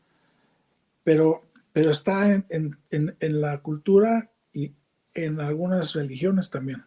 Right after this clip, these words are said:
Habrá que estudiarlas bien para ver cuál, cuáles son sombras, pero son parte de la personalidad que se transparenta y,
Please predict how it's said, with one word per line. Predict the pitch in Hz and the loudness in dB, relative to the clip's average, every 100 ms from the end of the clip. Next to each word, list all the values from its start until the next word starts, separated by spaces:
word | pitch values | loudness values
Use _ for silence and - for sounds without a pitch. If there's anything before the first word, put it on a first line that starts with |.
| _ _ _ _ _ _ _ _ _ _ - | _ _ _ _ _ _ _ _ _ _ -14
Habrá | - 156 143 | -8 -4 -4
que | 156 | -2
estudiarlas | 143 147 143 147 143 | -4 0 2 2 -2
bien | 156 160 | -4 -6
para | - 135 131 | -6 -8 -6
ver | 139 143 | -6 -4
cuál, | 147 151 - - - _ - | -2 -2 -6 -18 -20 _ -8
cuáles | 143 160 143 | -4 -2 -2
son | 151 135 | -2 -2
sombras, | 170 185 151 - - - - - | 2 2 2 -4 -14 -20 -6 4
pero | 180 | 4
son | 170 220 | 6 4
parte | 214 208 208 220 | 4 0 0 2
de | 185 | 4
la | 160 | 2
personalidad | 165 151 160 160 170 190 202 - | -2 -4 -4 -4 0 2 0 -2
que | - | -6
se | 147 156 | -4 -6
transparenta | 151 151 147 - 156 160 160 202 202 - - - _ _ | -6 -6 -4 -6 -6 -6 -4 -4 -4 -8 -20 -20 _ _
y, | 151 135 | -10 -8